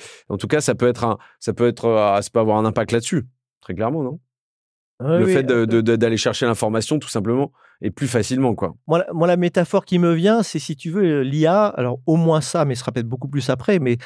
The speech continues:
Speaker 2: c'est un peu comme, euh, la perche du saut à la perche. C'est-à-dire
Speaker 1: Mm.
Speaker 2: que tu sais sauter en hauteur,
Speaker 1: Ouais.
Speaker 2: et un jour tu dis, « Je veux sauter plus haut, plus loin, plus
Speaker 1: Mm.
Speaker 2: vite », ou je ne sais quoi, et tu vas utiliser une perche. Et je pense que l'I A, dans plein de situations, va nous aider.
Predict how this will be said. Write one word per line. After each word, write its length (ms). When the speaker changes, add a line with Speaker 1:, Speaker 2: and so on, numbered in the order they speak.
Speaker 2:
c'est 140
un 40
peu 200
comme, 320
euh, 180
la 140
perche 360
du 80
saut 140
à 40
la 60
perche. 280
C'est-à-dire 220
Speaker 1:
Mm. 60
Speaker 2:
que 180
tu 140
sais 160
sauter 240
en 80
hauteur, 260
Speaker 1:
Ouais. 240
Speaker 2:
et 80
un 60
jour 140
tu 120
dis, « 240
Je 80
veux 60
sauter 300
plus 240
haut, 220
plus 180
loin, 260
plus 80
Speaker 1:
Mm. 20
Speaker 2:
vite », 200
ou 60
je 40
ne 60
sais 120
quoi, 260
et 100
tu 160
vas 260
utiliser 240
une 140
perche. 260
Et 80
je 100
pense 320
que 300
l'I 320
A, 220
dans 180
plein 160
de 60
situations, 480
va 100
nous 360
aider. 220